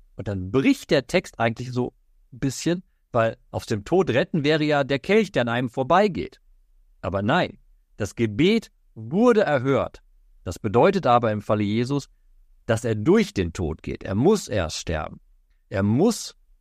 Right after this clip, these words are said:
oder er lernt, dass durch den Tod dieser Weg zu dieser Rettung geht. Und so gelangt er zur Vollendung. Und dann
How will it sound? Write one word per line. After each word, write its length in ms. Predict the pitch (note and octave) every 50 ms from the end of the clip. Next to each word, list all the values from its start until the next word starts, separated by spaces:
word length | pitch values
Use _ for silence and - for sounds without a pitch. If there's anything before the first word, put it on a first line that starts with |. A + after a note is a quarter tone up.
| _ _ _ _
oder 200 | - F#2+ - -
er 80 | E2 E2
lernt, 480 | E2+ F#2+ A2+ C#3 E3+ F#3+ A3 G#3+ - _ _ _ _ _ _
dass 240 | - F3+ F#3 - - C3+
durch 360 | A#2+ D3 G3 B3 A3+ - -
den 200 | F#3+ F3+ F3 D3
Tod 400 | - E3 F3+ G#3+ C4 - - - _ _ _ _ _ _ _ _ _ _ _ _ - -
dieser 320 | A2+ A#2+ A#2 A2 G#2 G#2
Weg 360 | C3+ F#3 A3 G#3 - - -
zu 140 | - - E3
dieser 240 | C3+ C3 B2+ C3 A#2
Rettung 400 | B2 D3 - - C#3+ C3+ B2+ A2
geht. 320 | G2+ G2+ C#2+ - - - _ _ _ _ _ _ _ _ _ _ _ _ _ _ _ _ _ _ _ _ _ _ _
Und 180 | - G#2+ G2+ F#2
so 340 | G2 A#2+ G#3 B3+ C#4 C4+ - _ _ _
gelangt 460 | - A2 G#2 G2+ A2+ D3 G3 G3+ -
er 180 | F3 D#3+ D#3+ -
zur 240 | - - - C#3 A#2+
Vollendung. 800 | - - G#2 G2 - G2+ G2 B2 D3 D#3 G3 A3+ C4+ C4 G#3+ - _ _ _ _ _ _ -
Und 120 | A#2 A#2
dann 180 | A#2 B2+ C#3+